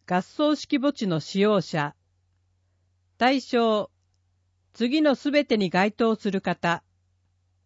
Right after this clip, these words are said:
市営霊園を使用していない。本市に引き続き一年以上住所を有している。生前予約は、申請時の年齢が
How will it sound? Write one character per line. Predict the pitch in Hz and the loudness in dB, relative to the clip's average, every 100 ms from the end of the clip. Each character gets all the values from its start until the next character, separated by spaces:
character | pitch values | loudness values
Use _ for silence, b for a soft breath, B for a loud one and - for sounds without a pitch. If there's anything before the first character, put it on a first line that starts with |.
| _ _ _ _ - | _ _ _ _ -8
市 | 233 294 | -2 2
営 | 311 311 | 4 6
霊 | 302 302 240 | 6 8 6
園 | 190 170 | 4 2
を | 160 | -2
使 | - 196 | -4 0
用 | 208 226 | 2 2
し | 226 - | -2 -4
て | 202 | -2
い | 196 | 0
な | 190 | 0
い。 | 175 147 - _ _ _ _ _ _ _ _ _ _ _ _ | 0 -4 -8 _ _ _ _ _ _ _ _ _ _ _ _
本 | 294 320 | 0 2
市 | 294 233 | 2 -2
に | 190 | -2
引 | 180 - | -2 -6
き | 233 | -10
続 | - 214 220 | -8 -6 -4
き | - 208 190 - _ - | -4 -6 -6 -8 _ -14
一 | 175 277 | -8 0
年 | 285 302 294 | 4 6 4
以 | 285 | 4
上 | 220 185 | 2 2
住 | 175 294 285 | 2 0 0
所 | - 180 | 2 2
を | 170 | 2
有 | 214 240 | 2 0
し | 208 - | -2 -4
て | 160 | -4
い | 151 | -2
る。 | 147 147 _ _ _ _ _ _ _ _ _ _ _ _ _ | -4 -10 _ _ _ _ _ _ _ _ _ _ _ _ _
生 | - 262 311 294 | 2 4 4 4
前 | 294 294 | 4 6
予 | 285 269 | 6 4
約 | 220 - | 4 0
は、 | 165 160 165 - _ _ | 0 0 -2 -10 _ _
申 | - 269 302 | -8 0 2
請 | 302 311 302 | 2 4 2
時 | 220 196 | 2 0
の | 180 | 2
年 | 180 185 190 | 2 2 2
齢 | 180 180 | 2 2
が | 175 165 | 2 0